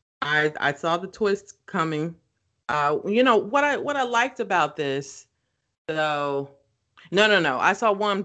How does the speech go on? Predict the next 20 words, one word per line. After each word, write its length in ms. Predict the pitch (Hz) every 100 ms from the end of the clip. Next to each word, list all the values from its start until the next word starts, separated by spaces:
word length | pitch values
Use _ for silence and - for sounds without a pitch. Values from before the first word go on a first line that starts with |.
| -
one 180 | 185 196
part. 240 | 190 139
There 80 | 165
were, 80 | 175
like, 220 | 165 160
two 100 | 240
different 260 | 208 175 165
twists 280 | 175 160
at 120 | 147 143
the 140 | 143
end. 140 | 139
I 60 | 160
saw 200 | 170 190
one 320 | 160 170 165
coming, 240 | 170 143 135
but 100 | 123
not 220 | 139 131
the 140 | 131
other. 300 | 127 127 123 - - - -
Okay, 320 | 180 185 160